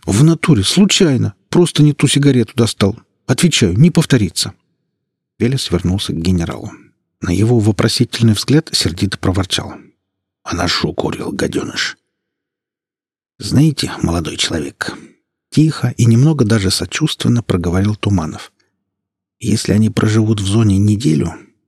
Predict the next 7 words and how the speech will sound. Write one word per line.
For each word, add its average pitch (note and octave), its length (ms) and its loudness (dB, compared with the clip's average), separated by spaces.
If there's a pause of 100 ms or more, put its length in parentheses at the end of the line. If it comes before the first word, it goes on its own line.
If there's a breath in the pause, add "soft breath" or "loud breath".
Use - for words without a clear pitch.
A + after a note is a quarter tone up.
(120)
я A2+ 140 2
уступлю C3+ 460 -2
вам A#2+ 200 2
бутылку A#2 480 -2
своего G#2 380 2
лучшего A2 400 -4
коньяка. G2+ 600 -4